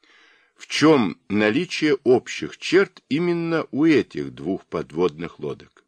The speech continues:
Вы меня понимаете?" "Вы хотите сказать, что агент Вакх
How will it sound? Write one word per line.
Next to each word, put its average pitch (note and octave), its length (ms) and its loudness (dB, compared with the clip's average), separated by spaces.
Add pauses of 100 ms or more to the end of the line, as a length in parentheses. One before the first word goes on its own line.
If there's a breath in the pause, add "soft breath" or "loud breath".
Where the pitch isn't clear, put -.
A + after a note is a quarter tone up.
(140)
Вы G2+ 100 0
меня D#2+ 240 -4
понимаете?" F#2+ 680 -6 (1040)
"Вы F#2 160 -2
хотите A#2 400 -4
сказать, E2 560 -4
что - 360 -6
агент D#2 600 -6
Вакх C#2+ 580 -8